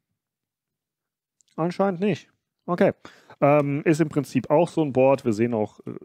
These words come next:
ein paar Sachen, die ähnlich sind. Wir haben halt den Hauptprozessor, wir haben die U-S-B-Schnittstelle, wir haben die Stromversorgung hier.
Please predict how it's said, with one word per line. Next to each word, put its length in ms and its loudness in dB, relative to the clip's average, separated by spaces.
ein 140 -16
paar 320 2
Sachen, 340 0
die 120 -6
ähnlich 580 2
sind. 400 0
Wir 80 0
haben 260 -10
halt 220 -4
den 160 -12
Hauptprozessor, 840 -2
wir 100 -4
haben 180 -8
die 120 -12
U-S-B-Schnittstelle, 1160 -4
wir 160 -6
haben 200 -10
die 160 -14
Stromversorgung 1120 -4
hier. 440 2